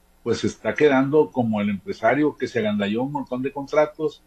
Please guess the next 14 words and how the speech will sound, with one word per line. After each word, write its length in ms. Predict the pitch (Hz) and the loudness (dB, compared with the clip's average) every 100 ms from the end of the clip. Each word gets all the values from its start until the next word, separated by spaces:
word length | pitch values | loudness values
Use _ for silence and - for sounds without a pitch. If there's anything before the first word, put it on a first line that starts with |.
| _ _ _ _ _ - | _ _ _ _ _ -8
que 140 | 113 | -8
se 540 | - 113 104 98 92 - - | -4 0 0 0 -2 -8 -2
quedó 340 | 104 117 127 | 2 4 2
con, 240 | 127 113 - _ | 0 -2 -4 _
con 180 | 92 87 117 160 76 _ _ _ _ _ - | -10 -10 -10 -14 -18 _ _ _ _ _ -8
áreas 400 | - 117 135 - | 0 4 4 2
estratégicas 1000 | 110 - 107 - 110 120 123 113 104 - _ _ - | -4 -2 -2 -2 -4 -4 -4 -4 -4 -6 _ _ -12
de 120 | 101 | -2
la 120 | 104 | 0
nación, 520 | 107 101 135 151 151 139 _ _ _ _ _ - | 0 -2 -2 -2 -2 -8 _ _ _ _ _ -10
beneficiado 720 | 107 101 92 90 107 117 113 | -4 -4 -4 -4 2 4 2
por 180 | 110 101 | -2 -2
los 200 | 104 101 | 0 -2
gobiernos, 640 | 113 123 139 135 139 - | 0 2 2 0 -6 -14